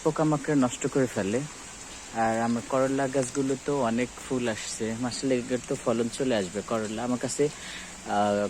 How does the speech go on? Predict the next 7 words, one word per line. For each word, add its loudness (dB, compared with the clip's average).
করলা 4
অনেক 4
ফেভারিট। 2
করলা 4
ভাজি 0
হইলে 2
আর 2